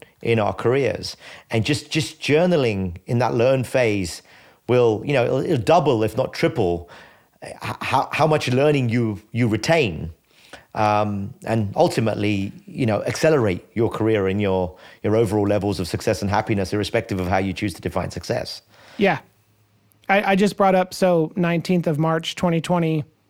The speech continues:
Speaker 2: I have one entry in Day One called Get Your Orders, and I have a little field notes pocket book,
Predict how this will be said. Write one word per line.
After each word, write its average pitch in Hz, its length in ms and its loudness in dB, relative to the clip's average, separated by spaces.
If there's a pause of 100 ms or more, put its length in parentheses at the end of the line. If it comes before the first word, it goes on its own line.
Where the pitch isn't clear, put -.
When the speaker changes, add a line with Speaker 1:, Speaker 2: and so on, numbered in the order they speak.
(400)
Speaker 2:
I 165 120 0
have 160 200 2
one 170 260 2
entry 165 580 -2 (220)
in 165 140 2
Day 160 180 4
One 160 280 2
called 156 240 0
Get 165 200 0
Your 175 100 2
Orders, 160 540 2
and 160 240 0
I 160 60 0
have 165 220 2
a - 20 4
little 165 440 2
field 185 300 2
notes 170 480 -2
pocket 185 580 -4 (160)
book, 170 420 -2